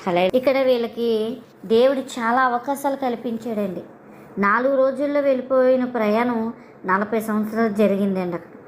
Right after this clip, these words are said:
అన్ని సంవత్సరాలు వారి కోసం ఎదురు చూశాడు. అక్కడే తిప్పిస్తూ తి-, అరణ్యంలోనే తిప్పించాడండి. వాళ్ళ వస్త్రాలు నలగడం లేదు, వాళ్ళ జోళ్ళు, వాళ్ళ వయసు పెరుగుతూ కొలది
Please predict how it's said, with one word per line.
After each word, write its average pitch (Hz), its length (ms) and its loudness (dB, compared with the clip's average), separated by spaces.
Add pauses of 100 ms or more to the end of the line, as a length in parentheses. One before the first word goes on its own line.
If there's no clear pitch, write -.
(320)
అన్ని 247 300 0
సంవత్సరాలు 277 520 0
వారి 240 220 0
కోసం 233 320 -6
ఎదురు 214 380 -4
చూశాడు. 202 420 -2 (380)
అక్కడే 226 380 -2
తిప్పిస్తూ 226 600 -8
తి-, 220 300 -4
అరణ్యంలోనే 214 800 0
తిప్పించాడండి. 185 800 -8 (380)
వాళ్ళ 208 160 2
వస్త్రాలు 214 480 -2
నలగడం 220 500 0
లేదు, 196 260 -2 (280)
వాళ్ళ 196 260 0 (100)
జోళ్ళు, 220 300 2
వాళ్ళ 202 220 0
వయసు 208 380 -2
పెరుగుతూ 226 480 -2
కొలది 214 400 0